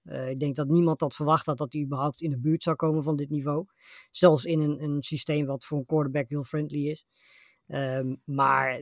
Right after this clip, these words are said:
ja, als je ook deze twee playoff wedstrijden weer ziet, eh, tegen de Packers had hij makkelijk drie intercepties kunnen gooien.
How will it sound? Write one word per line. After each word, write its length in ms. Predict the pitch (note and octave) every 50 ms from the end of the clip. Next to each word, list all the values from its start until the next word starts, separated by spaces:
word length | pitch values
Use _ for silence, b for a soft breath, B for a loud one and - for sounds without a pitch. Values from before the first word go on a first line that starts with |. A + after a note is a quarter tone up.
| D#3 D3+ D#3
ja, 260 | D3 C3+ C3+ C#3 C#3 C3
als 100 | B2+ A2+
je 80 | D#3+
ook 100 | D3+ C#3
deze 240 | D3+ D#3+ D#3 C3+ C#3+
twee 240 | - - D#3+ D3+ C#3+
playoff 340 | - - D3+ D#3 E3 D3+ C#3+
wedstrijden 440 | D#3 D3+ B2 - D#3 D3 C#3 C3+ C3+
weer 140 | C3+ D3 C3+
ziet, 320 | A#2 C3+ C#3+ C#3+ - - _ _
eh, 360 | C3+ C#3 C3+ C3+ C3+ C3+ C3 A#2+ - G#2+ - _ _ - - -
tegen 240 | - E3+ D#3+ C#3+ D3+
de 60 | D3
Packers 320 | - - C#3 C#3 - D3+ -
had 160 | D3+ C#3+ -
hij 100 | D3 C#3+
makkelijk 360 | D#3 C#3+ C#3+ - D#3 D3 C#3
drie 180 | D3+ D3+ D3+ D3
intercepties 500 | D3 C3+ C3 - D#3+ C#3+ - - - -
kunnen 240 | - D#3 D3 D3
gooien. 360 | B2 D3 C#3+ C#3+ C#3+ D3 D#3